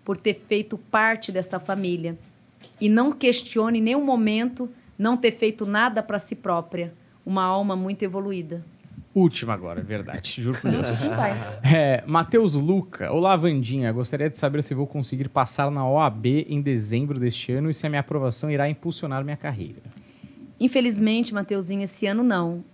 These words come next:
Speaker 1: Aí traz que o segundo semestre do ano que vem, o ano que vem aí sim. Esse ano, infelizmente, não. Chegará muito próximo.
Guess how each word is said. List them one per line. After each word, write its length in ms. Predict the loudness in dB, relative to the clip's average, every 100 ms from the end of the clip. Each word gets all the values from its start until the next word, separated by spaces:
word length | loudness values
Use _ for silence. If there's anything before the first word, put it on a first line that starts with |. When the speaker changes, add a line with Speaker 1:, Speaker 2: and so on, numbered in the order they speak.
| -6
Speaker 1:
Aí 240 | -2 -2
traz 420 | -2 0 0 0 -4
que 80 | -8
o 20 |
segundo 360 | -4 -2 0
semestre 640 | 0 0 0 2 0 -4 -6
do 160 | -2 0
ano 160 | 0
que 120 | -4 -4
vem, 320 | -2 -2 -2
o 80 | -2
ano 120 | -2
que 120 | -6
vem 240 | -4 -4 -2
aí 120 | -4
sim. 340 | -4 -4 -4 -6 -18 -20 -6
Esse 300 | -2 -2 0
ano, 180 | 0 2
infelizmente, 640 | 0 -2 -4 -4 -4 -4 -4
não. 120 | -4
Chegará 300 | -4 0 2
muito 180 | 2 -2
próximo. 680 | 2 4 4 0 -6 -6